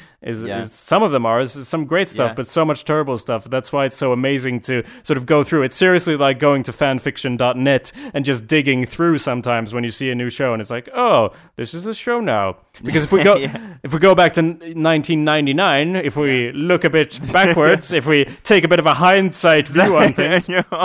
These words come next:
Speaker 1: uh, we'll see that there were then twenty-six scripted shows.
Speaker 2: Oh.
Speaker 1: So since then,
Speaker 2: Well
Speaker 1: we've gone out up to three hundred and fifty-two. So that's
Speaker 2: Well,
Speaker 1: why it's
Speaker 2: in,
Speaker 1: amazing.
Speaker 2: in a way, in, like, the nineteen nineties, it,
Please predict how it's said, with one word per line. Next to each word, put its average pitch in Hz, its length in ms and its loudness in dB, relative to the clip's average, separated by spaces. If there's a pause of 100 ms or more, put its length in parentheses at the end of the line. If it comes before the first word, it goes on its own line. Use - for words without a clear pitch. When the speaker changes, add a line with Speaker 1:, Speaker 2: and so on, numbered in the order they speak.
(500)
Speaker 1:
uh, 123 280 0
we'll 135 140 -2
see 143 220 -2
that 127 180 -2
there 135 120 2
were 131 120 0
then 127 200 -2
twenty-six 139 760 -6
scripted 110 340 -10
shows. 98 460 -10
Speaker 2:
Oh. 117 180 -12
Speaker 1:
So 139 320 2
since 160 360 -4
then, 160 220 -2
Speaker 2:
Well 147 60 -2
Speaker 1:
we've 143 120 -4
gone 151 220 2
out 135 320 -4
up 139 160 -6
to 127 120 -10
three 139 180 -10
hundred 113 180 -8
and 110 80 -10
fifty-two. 107 600 -12 (100)
So 120 120 -10
that's 127 120 -2
Speaker 2:
Well, 147 160 4
Speaker 1:
why - 60 -6
it's 160 180 -10
Speaker 2:
in, 110 80 -16
Speaker 1:
amazing. 120 280 -8
Speaker 2:
in 196 60 -4
a 196 80 2
way, 170 280 2
in, 147 440 -12
like, 135 300 -4
the 131 80 -8
nineteen 131 440 -6
nineties, 131 640 -8
it, 117 180 -14